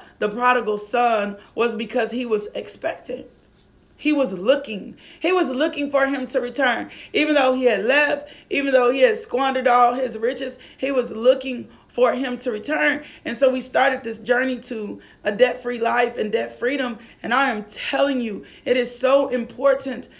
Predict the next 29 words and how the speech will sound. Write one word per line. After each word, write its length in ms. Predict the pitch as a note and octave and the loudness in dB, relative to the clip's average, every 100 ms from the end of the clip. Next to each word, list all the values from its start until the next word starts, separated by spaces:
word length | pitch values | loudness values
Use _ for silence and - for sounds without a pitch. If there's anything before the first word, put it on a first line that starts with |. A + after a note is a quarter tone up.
| - - | -14 -2
that 300 | B3 A#3 - | -2 -2 -6
you 120 | B3 | -10
stay 440 | - - C4 C4+ - | -4 2 2 2 -2
expectant, 960 | C4+ - - - G#4 - - A3+ - - - | -4 -6 -8 -4 -4 -4 -6 -6 -8 -20 -2
or 180 | - C4 | 4 4
you're 240 | B3 C4+ A3 | 4 -2 -4
going 300 | B3 C4 B3+ | -2 -2 -4
to 180 | - | -6
miss 440 | G#3+ A3 C#4 D4 - | -6 -2 -2 -4 -4
the 140 | B3 | -2
miracles 520 | A#3+ C4 B3+ B3 A3 | 2 6 4 4 -4
along 320 | G#3+ G#3+ A3 G#3+ | -2 0 0 0
the 80 | |
way. 280 | G#3 G3 G3 - - | 0 0 -4 -16 -4
You're 100 | A#3 | 4
gonna 220 | B3 B3 | 4 4
miss 300 | A#3 B3+ C4+ | 2 4 2
the 160 | - B3 | 2 -4
things 360 | - B3+ B3+ A3 | 0 0 0 0
that 200 | A#3 G#3 | -2 2
God 400 | A3+ A3 G#3 - - - - | 2 2 0 -6 -20 -20 -8
de-, 120 | F3+ A#3+ | 0 4
is 340 | A#3 G3 A3 | 4 2 -4
doing 460 | F3+ A3+ B3+ A#3 A3+ | -2 2 2 2 -2
for 100 | G#3+ | -8
you. 200 | G#3 G#3 | -8 -6
You're 180 | A3 | -2
gonna 200 | A3+ A#3+ | 0 0
miss 440 | A3+ A#3+ C#4+ C#4+ | 0 2 2 2